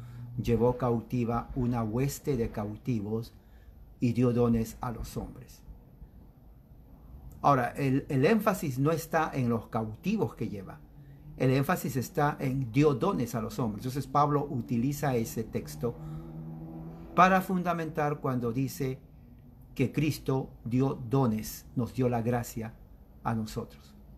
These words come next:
Y el nueve dice, esa expresión "ascendió", ¿qué significa? Y ahí mismo nos responde en el versículo nueve,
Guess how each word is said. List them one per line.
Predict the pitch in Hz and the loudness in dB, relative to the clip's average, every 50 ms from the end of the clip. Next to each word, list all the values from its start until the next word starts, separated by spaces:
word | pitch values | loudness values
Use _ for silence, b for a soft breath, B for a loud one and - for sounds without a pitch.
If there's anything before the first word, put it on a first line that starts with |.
| - - - - - - - - - - - - - - - - - - - - - | -20 -20 -20 -20 -20 -20 -20 -20 -20 -20 -20 -20 -20 -20 -20 -20 -20 -20 -12 0 4
Y | 143 139 | 6 6
el | 135 135 | 8 8
nueve | 139 151 160 165 147 | 6 6 6 6 4
dice, | 160 - - 170 - - | 4 2 0 0 0 2
esa | 180 185 185 - 202 | 0 0 0 0 -2
expresión | 190 - - 160 147 139 - 175 156 135 123 | -2 0 0 0 0 0 0 0 0 2 0
"ascendió", | 117 - - 135 113 110 123 147 143 113 - | -2 -2 -2 -2 -2 0 0 0 0 -2 -2
¿qué | - 185 | -4 -6
significa? | 180 - 156 131 123 120 113 - 139 123 - 143 151 - b b b b b b b b b b - - - - - - - - | -4 -4 -4 -2 -2 -4 -2 -4 -4 -4 -4 -4 -6 -6 b b b b b b b b b b -20 -20 -20 -20 -20 -20 -10 -2
Y | - 131 135 | 2 4 6
ahí | 131 131 | 6 6
mismo | 131 143 143 139 139 | 6 6 6 6 4
nos | 139 131 120 | 4 2 2
responde | 120 123 - - 143 143 135 120 | 0 -2 -2 0 2 2 4 4
en | 117 | 2
el | 113 | 2
versículo | 110 110 - - 139 - 135 135 131 | 0 -2 -2 -4 -4 -2 0 0 2
nueve, | 131 120 117 110 120 120 | 2 0 0 -2 -4 -6